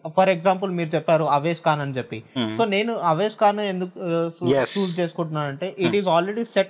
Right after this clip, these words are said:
Speaker 1: platform and set, ఆ, టీమ్ అండి.
Speaker 2: Okay.
Speaker 1: ఇది మనం already, ఆ, టీ ట్వంటీ సిరీస్ ఏదైతే ఆ-, ఆడామో ఐర్లాండ్ సిరీస్ లో, దాంట్లో సక్సెస్ అయ్యి వచ్చారు ఇదే టీమ్.
Speaker 2: Yeah, yeah.
Speaker 1: ఆ, obviously one thing added ఏంటంటే కనుక సూర్యకుమార్ యాదవ్ యాడ్ అయ్యాడు,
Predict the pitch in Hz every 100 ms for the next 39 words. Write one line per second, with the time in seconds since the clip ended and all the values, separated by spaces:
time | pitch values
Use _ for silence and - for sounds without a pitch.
0 | - 160 147 151 190 180 185 160 160 151
1 | 151 165 160 170 147 131 120 - _ _
2 | _ 214 214 170 127 107 104 _ 123 120
3 | 165 214 247 - _ 147 160 180 170 151
4 | 165 185 214 220 226 214 175 170 170 170
5 | 165 175 196 196 190 196 180 190 170 175
6 | 170 156 139 - 147 160 156 151 143 139
7 | 147 160 160 156 151 139 139 127 127 151
8 | 156 180 180 160 - 196 202 180 160 170
9 | 127 123 151 208 202 165 113 131 107 98
10 | - - 202 196 185 185 - - 151 202
11 | 220 233 226 240 196 196 208 220 214 202
12 | 190 202 202 196 196 196 180 180 175 247
13 | - 175 196 196 196 185 175 180 175 147
14 | 151 165 147 135